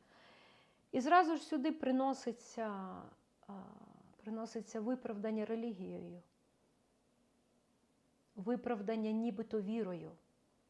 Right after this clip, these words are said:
Але ця релігія така жорстока. Уявіть собі, сказати мамі загинувшого героя,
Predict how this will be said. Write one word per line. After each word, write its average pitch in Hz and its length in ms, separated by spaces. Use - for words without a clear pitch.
Але 202 720
ця 226 180
релігія 214 520
така 190 300
жорстока. 196 800
Уявіть 220 400
собі, 208 560
сказати 262 1000
мамі 214 840
загинувшого 269 920
героя, 233 500